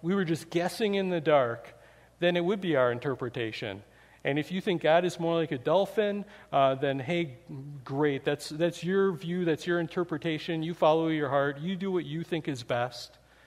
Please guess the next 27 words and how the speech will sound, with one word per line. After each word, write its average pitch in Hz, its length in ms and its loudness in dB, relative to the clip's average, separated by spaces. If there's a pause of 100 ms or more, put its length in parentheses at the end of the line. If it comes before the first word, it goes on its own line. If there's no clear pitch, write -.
(340)
This 185 140 -2
is - 40 -10
saying, 185 200 0
no, 180 160 0
it's, - 160 -8
it's - 220 -4
not 156 500 2
like 139 420 -2
that. 104 540 -2 (460)
We 151 120 -8
can't 196 280 0
just - 260 -4 (260)
make 170 340 0
up 180 220 6
what 147 260 0
we 175 120 0
think 185 320 -4 (400)
God 147 240 4
is 147 180 -4
like 170 480 0
and 143 240 -2
what 151 200 2 (320)
we 151 240 -4
think 165 340 -4 (420)
should 180 340 0
please 208 300 -6
him. 110 240 -2